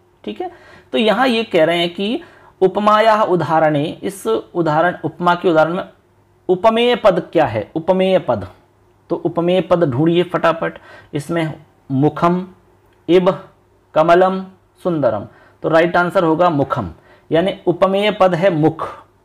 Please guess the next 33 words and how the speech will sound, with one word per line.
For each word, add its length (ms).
उपमेय 380
पद 220
वो 260
होता 220
है 80
जिसकी 340
तुलना 340
की 180
जा 140
रही 140
है 60
किसी 280
चीज़ 220
के 80
साथ 360
में, 80
ठीक 160
है, 200
उपमेय 400
पद। 260
तो 80
आपका 340
मुख 300
हो 100
जाएगा, 320
यानी 160
उसका 380
मुख 280
कमल 260
की 280
तरह 380
सुंदर 360
है। 240